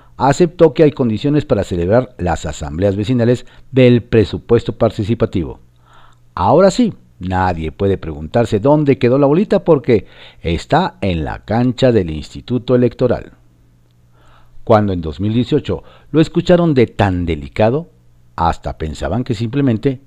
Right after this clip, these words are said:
no podía ser cierto. Empezaban a trabajar en el gobierno de la Ciudad de México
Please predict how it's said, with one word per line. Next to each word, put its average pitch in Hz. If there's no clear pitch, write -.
no 202
podía 90
ser 80
cierto. 127
Empezaban 202
a 151
trabajar 143
en 131
el 127
gobierno 82
de 92
la 92
Ciudad 113
de 127
México 123